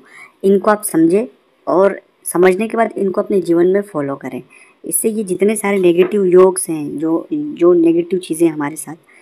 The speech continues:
इनका अंत हो सकता है। लेकिन उससे पहले एक छोटा सा मैं निवेदन करना चाहता हूँ कि अगर अभी तक आपने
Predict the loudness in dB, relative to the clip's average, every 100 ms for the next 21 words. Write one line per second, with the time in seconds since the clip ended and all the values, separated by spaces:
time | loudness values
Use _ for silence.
0 | _ _ -4 0 0 -2 -6 -6 -6 -8
1 | -10 -16 -16 -20 -20 _ _ _ _ -20
2 | -14 -2 0 2 0 0 0 0 0 0
3 | 0 2 4 6 6 6 4 2 -2 -4
4 | -8 -8 -4 -4 -4 -4 -2 -4 -6 -8
5 | -8 -8 -8 -6 -6